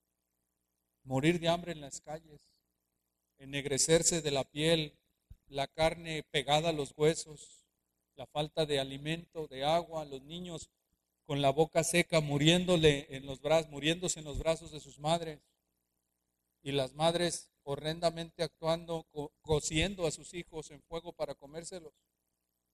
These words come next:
Eso es lo que dice la palabra de Dios en Lamentaciones.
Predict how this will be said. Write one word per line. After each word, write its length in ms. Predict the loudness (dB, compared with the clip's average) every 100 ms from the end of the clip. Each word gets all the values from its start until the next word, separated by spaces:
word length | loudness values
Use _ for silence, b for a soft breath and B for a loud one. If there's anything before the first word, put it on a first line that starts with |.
| _ _ _ _ _ _ _ _ _ _ _ _ _ _ _ _ _ _ _
Eso 220 | -6 -6
es 60 | -8
lo 80 | -12
que 180 | -12
dice 380 | -12 -14 -20 -20
la 100 | -20
palabra 460 | -20 -16 -14 -14 -16
de 100 | -18
Dios 280 | -20 -20 -20
en 80 |
Lamentaciones. 680 | -20 -20 _ -20 -20 -20 -20